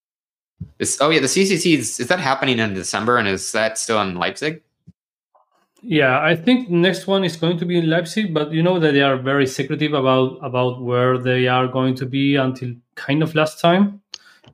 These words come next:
Speaker 2: Uh, but everything aims at, at it being in Leipzig, and so far, it may even happen this year, but there's no confirmation of, like, live in-person meeting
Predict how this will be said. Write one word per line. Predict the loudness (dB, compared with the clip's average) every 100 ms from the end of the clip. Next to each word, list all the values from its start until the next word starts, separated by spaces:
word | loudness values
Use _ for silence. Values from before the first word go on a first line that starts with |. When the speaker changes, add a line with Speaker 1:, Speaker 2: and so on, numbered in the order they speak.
| -2
Speaker 2:
Uh, | 0 2 2 -2
but | 0 2 2 2
everything | 2 2 0 2 4 4 2 0 -6 -12 _ -6
aims | -4 -4 -4
at, | -4 -4
at | -6 -4
it | -4 -4
being | -4 -4 -2 -2
in |
Leipzig, | 0 0 -2 -4 -4 -10
and | -8 -8
so | -4 2 2
far, | 0 2 4 4 4 0 -6 _ _ _ _ _ _ _ _ _ _ _ -6
it | -4 -2
may | 2 4 6
even | 4 2 0 0 -4
happen | -4 -6 -6 -10 -12 -10
this | -10 -10 -4
year, | -4 -4 -10 _ _ _ _ _
but | -10 -6
there's | -6 -6 -6
no | 2 2 4
confirmation | 0 -2 0 2 2 0
of, | -2 -6 -18 -6
like, | -4 -4 -6
live | 0 2 4 2 0
in-person | 2 2 4 4 4 4 -2 -2 -4
meeting | -4 -4 -6 -8